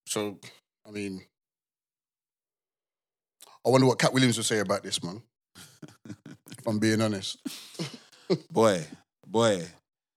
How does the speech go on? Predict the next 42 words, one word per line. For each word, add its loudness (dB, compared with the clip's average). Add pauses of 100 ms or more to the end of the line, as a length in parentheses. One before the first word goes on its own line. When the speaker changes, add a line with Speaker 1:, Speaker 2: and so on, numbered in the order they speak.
(160)
Speaker 2:
Listen, 2
it, 2
it, -10 (220)
to -6
be, -4
to -2
be 0
real, 4 (1300)
obviously 0
in -2
this 2
situation, -6
I -2
don't -4
know. -8 (720)
This -2
is -10
to -10
be -12
something 0
from, -10
from -8
way -2
back -6
in -8
the -8
day. -8 (360)
The -18
cat -8
might -8
just -12
be -10
like, -4
"Oh, -2
yeah, -6
I -4
don't -6
know." -6
Speaker 1:
But, 6
like, 2 (100)
you 0
watch, 6